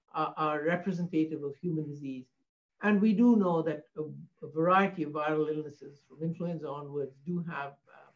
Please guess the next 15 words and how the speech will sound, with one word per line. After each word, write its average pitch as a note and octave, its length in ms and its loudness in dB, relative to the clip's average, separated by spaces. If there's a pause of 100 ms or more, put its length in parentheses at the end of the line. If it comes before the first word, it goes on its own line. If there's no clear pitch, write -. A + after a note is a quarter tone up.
(540)
uh, - 200 -20 (280)
disease, D#3 280 -4 (280)
have D#3 120 -14
neurological, D#3+ 600 -2 (120)
uh, B2+ 160 -18 (600)
uh, - 240 -16 (100)
manifestations. D#3 880 -6 (460)
That F#3 240 0
makes G3+ 340 6
this D#3 220 -2
a D3+ 60 -10
plausible D3+ 500 -8
story. B2+ 420 -10 (1080)
But G#3 180 6
when A3+ 420 6